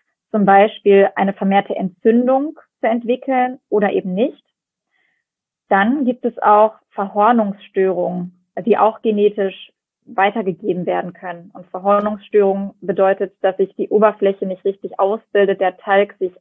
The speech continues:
aufstaut und dann rauskommt. Auch wichtig ist zum Beispiel so etwas wie das P C O-Syndrom, polyzyklisches, ähm, Ovarialsyndrom, äh, zystisches Ovarialsyndrom, dass wir, ähm,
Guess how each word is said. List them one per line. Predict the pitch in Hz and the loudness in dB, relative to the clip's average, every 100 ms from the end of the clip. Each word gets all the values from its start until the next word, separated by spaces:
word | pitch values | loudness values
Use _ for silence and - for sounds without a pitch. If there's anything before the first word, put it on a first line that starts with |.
| - | 0
aufstaut | 196 214 214 - 196 196 196 | 2 2 -2 -6 0 2 2
und | 190 180 | -2 -4
dann | 185 | -4
rauskommt. | 185 175 190 196 - 170 160 - _ _ _ _ _ _ - | -2 -2 -2 -4 -12 -12 -12 -18 _ _ _ _ _ _ 2
Auch | 233 285 | 2 4
wichtig | 233 240 - 226 - | 0 0 -2 -4 -4
ist | 208 - - | -10 -10 -8
zum | 196 | -2
Beispiel | 196 208 - 196 | 0 -2 -2 -2
so | 190 | -2
etwas | 185 190 185 | -2 -6 -4
wie | |
das | 180 180 _ | -6 -6 _
P | - 208 - | -10 -6 -2
C | 190 | -2
O-Syndrom, | 190 220 190 180 175 175 180 _ | 0 -2 -2 -6 -6 -8 -10 _
polyzyklisches, | - 202 202 - - 190 196 190 _ | -2 -2 -2 -6 -10 -8 -8 -10 _
ähm, | - 185 185 190 _ _ _ _ _ _ | -4 -4 -4 -10 _ _ _ _ _ _
Ovarialsyndrom, | 202 190 190 185 185 208 214 208 196 202 208 214 _ _ _ | 0 2 2 4 4 4 4 0 0 0 0 -2 _ _ _
äh, | - 196 | -2 2
zystisches | 240 240 208 196 | 2 0 -4 -4
Ovarialsyndrom, | 190 190 190 190 226 214 214 202 208 214 - - | -2 2 4 4 4 2 0 2 2 -2 -10 -4
dass | 202 202 - | -2 -2 -6
wir, | 180 185 190 190 190 | -2 2 4 4 2
ähm, | - 185 190 190 | -2 -6 -6 -12